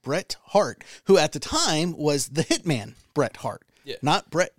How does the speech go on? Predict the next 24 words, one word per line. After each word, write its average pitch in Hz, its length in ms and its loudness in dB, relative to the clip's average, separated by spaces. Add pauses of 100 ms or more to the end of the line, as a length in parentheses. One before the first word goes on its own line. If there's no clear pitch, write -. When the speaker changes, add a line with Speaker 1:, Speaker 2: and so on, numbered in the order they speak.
Speaker 1:
the 135 80 -8
Hitman 135 340 -6
Hart. 117 260 -10 (280)
No. 123 120 -6
Speaker 2:
Right. - 120 -12 (360)
Speaker 1:
The 147 120 2
Hitman, 120 540 0
Bret 127 220 -2
Hart. 113 220 -8
Speaker 2:
Well, 131 60 -12
this 175 140 -6
was 151 100 -4
still 131 180 -8
back 117 200 -10
in 110 60 -14
the 107 80 -12
day 107 220 -10
when 101 320 -18
he - 300 -16
was 107 180 -14
a 95 80 -16
tag 143 220 -12
team 92 160 -16
wrestler. - 280 -20